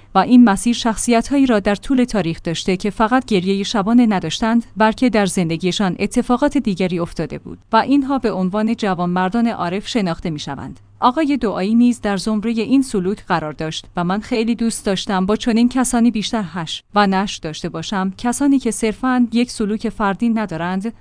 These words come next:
بلکه یک سلوک اجتماعی خاص مبتنی بر برخی شاخص‌ها دارند. وزیر فرهنگ اضافه کرد: "مرحوم آقای دعایی خدمت و گره‌گشایی از کار مردم را جدی می‌گرفت و جلوهٔ مهر و محبت رحمانی حضرت حق بود.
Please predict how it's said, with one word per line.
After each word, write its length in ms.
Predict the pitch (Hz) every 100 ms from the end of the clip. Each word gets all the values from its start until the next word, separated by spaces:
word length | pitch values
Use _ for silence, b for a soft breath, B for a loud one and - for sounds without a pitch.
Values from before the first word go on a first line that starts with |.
| 185
بلکه 320 | 202 202 233
یک 260 | 208 233 -
سلوک 360 | 220 185 214
اجتماعی 720 | 214 190 190 240 196 170 196 208
خاص 360 | 233 240 -
مبتنی 460 | 196 - 208 196 214
بر 180 | 208 196
برخی 380 | 214 233 254
شاخص‌ها 500 | 240 247 233 233 226
دارند. 400 | 175 143 - 165 - b b _
وزیر 400 | 185 208 285 277
فرهنگ 500 | 254 196 151 190 226 -
اضافه 360 | 190 220 254
کرد: 320 | 247 262 254 - -
"مرحوم 400 | 208 233 262 285
آقای 500 | 254 208 196 277 262
دعایی 380 | 202 170 185 202
خدمت 520 | - 190 190 196 202
و 120 | 175
گره‌گشایی 640 | 165 165 156 165 208 226 247
از 220 | 220 214
کار 200 | 254 233
مردم 400 | 196 170 175 180
را 140 | 175
جدی 380 | 165 165 - 196
می‌گرفت 560 | 185 156 135 139 - - -
و 80 | 214
جلوهٔ 460 | 226 202 220 208
مهر 280 | 175 196 208 208
و 100 | 175
محبت 500 | 165 185 185 262 254
رحمانی 640 | 214 196 190 180 208 233
حضرت 360 | 247 - 269 262
حق 320 | 202 202 175 -
بود. 180 | 151